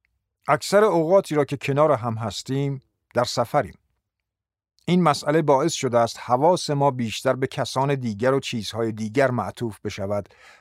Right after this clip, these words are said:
و فقط موقعی به داد همدیگر برسیم که واقعاً لازم باشد.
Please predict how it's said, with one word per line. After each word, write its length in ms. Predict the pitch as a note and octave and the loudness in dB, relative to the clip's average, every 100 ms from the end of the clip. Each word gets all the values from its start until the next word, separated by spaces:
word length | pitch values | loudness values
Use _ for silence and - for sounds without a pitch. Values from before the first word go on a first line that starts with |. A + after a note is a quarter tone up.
| - | -4
و 60 | B2+ | 0
فقط 400 | C#3 C#3 D#3 D3 | 4 4 4 2
موقعی 580 | D3 D#3+ D#3 G#3+ A#3+ | 2 2 4 2 2
به 120 | F#3+ E3 | 2 4
داد 240 | D#3+ D3+ | 6 6
همدیگر 540 | C#3 C#3 C#3 C3+ C3+ | 4 2 0 4 4
برسیم 440 | C3+ C3+ B2+ D3 C#3 | 4 2 2 -2 -2
که 100 | D#3+ | 0
واقعاً 400 | E3 F3+ D#3+ E3+ | 4 2 4 0
لازم 480 | D3 A#2 G2+ A2 F2 | 2 2 2 -4 -6
باشد. 380 | - - - | -12 -16 -18